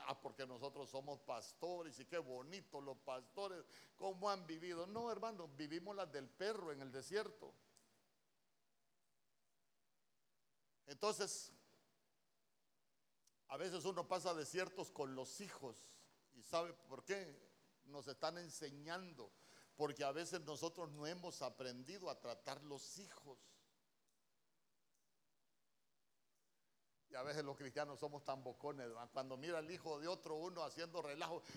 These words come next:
"Tan siquiera me lo prestaran mediodía", y no pueden arreglar ni los hijos de ellos, hermano.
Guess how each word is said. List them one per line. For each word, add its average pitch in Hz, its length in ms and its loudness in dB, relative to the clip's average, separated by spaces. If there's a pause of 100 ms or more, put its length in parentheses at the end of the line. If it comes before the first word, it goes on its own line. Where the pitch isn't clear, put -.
(140)
"Tan 143 200 -2
siquiera 208 600 -2
me 175 100 -4
lo 160 240 -2
prestaran 220 800 -4
mediodía", 240 1040 2
y 190 60 2
no 180 140 -4
pueden 196 340 4
arreglar 180 380 6
ni 202 120 -4
los 170 240 4
hijos 190 260 2
de 185 160 0
ellos, 220 200 0
hermano. 226 260 -2